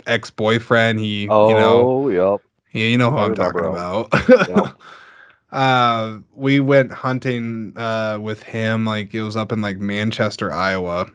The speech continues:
Speaker 1: I wanna say. And it was, like, it was literally, like, a one-time deal. I wasn't even allowed to carry a shotgun. I think I just had to, like, be, like, the, you know, the little hunting bitch and, like, pick up, uh,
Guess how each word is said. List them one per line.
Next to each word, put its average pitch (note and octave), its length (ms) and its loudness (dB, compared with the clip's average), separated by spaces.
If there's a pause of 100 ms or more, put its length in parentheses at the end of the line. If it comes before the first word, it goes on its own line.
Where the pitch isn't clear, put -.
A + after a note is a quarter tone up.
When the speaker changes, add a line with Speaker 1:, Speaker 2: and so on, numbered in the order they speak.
(120)
Speaker 1:
I A2+ 40 -6
wanna F#2+ 200 -4
say. F2+ 320 -4 (380)
And G2+ 720 0 (480)
it C3 60 -2
was, B2 120 2
like, A#2+ 180 0
it D3 60 4
was C3 180 4
literally, B2 340 4
like, A#2 100 0
a G#2+ 80 -4
one-time A2 560 -2
deal. G#2+ 520 -2 (360)
I A#2+ 80 0
wasn't C3 240 2
even B2 120 0
allowed A2 340 0
to A2 40 -6
carry G#2+ 320 -4
a G2 40 -6
shotgun. A2+ 840 -4
I A#2+ 60 -8
think A#2+ 180 -4
I A#2 80 0
just A2+ 160 -6
had A#2 220 0
to, A2+ 60 -6
like, G#2 220 -4
be, A2 140 -4
like, G#2+ 220 -4
the, G2 260 -4
you G#2+ 80 -6
know, G#2 180 -2
the G2+ 80 -6
little G#2 300 -2
hunting A2 480 -2
bitch G#2+ 300 -2
and, G#2+ 100 -4
like, F#2+ 200 -6
pick A2+ 220 -2
up, G#2+ 280 0
uh, F#2+ 380 0